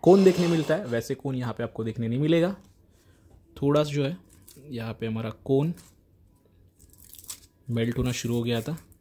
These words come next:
और यहाँ पे आपको मैं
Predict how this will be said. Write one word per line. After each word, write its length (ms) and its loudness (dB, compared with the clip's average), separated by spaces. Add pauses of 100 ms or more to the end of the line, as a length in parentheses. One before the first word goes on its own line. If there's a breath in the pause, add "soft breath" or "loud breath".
(880)
और 220 -4
यहाँ 340 -2 (120)
पे 120 0
आपको 360 -4
मैं 320 -4